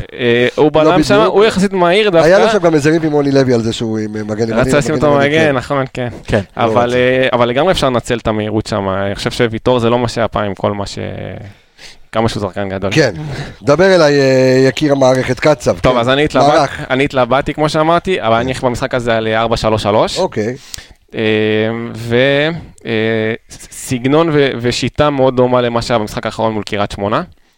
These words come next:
Speaker 1: אה, טוב, אני אגיד את ההרכב, ג'וש בשאר
Speaker 2: כן.
Speaker 1: כמובן.
Speaker 2: כן.
Speaker 1: אה, חוליית הגנה, אה, מבוקה, אה, וסן מנחם, אה, בלמים, אה, ארד ופלניץ'.
Speaker 2: אוקיי.
Speaker 1: אה, קישור,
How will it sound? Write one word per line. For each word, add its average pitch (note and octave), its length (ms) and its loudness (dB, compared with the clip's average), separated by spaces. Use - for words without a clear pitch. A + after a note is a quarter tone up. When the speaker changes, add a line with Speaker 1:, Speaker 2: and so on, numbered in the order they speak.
Speaker 1:
אה, A2 60 -6
טוב, A2+ 140 2
אני G#2+ 160 -4
אגיד B2 160 -6
את - 60 -4
ההרכב, A#2+ 460 0
ג'וש B2 180 2
בשאר B2+ 440 0
Speaker 2:
כן. C#3 40 -6
Speaker 1:
כמובן. C#3+ 460 2
Speaker 2:
כן. G#2 220 -2
Speaker 1:
אה, A2+ 600 -2
חוליית A#2 320 0
הגנה, B2 580 0
אה, A2+ 40 -4
מבוקה, C#3 600 2
אה, A2 260 -4
וסן A#2 260 -4
מנחם, D3 480 -4
אה, G2+ 200 -4
בלמים, A2 520 -2
אה, A2 60 -10
ארד G#2 200 -2
ופלניץ'. A#2+ 640 -6
Speaker 2:
אוקיי. A2 480 2
Speaker 1:
אה, E3+ 60 -4
קישור, B2 520 0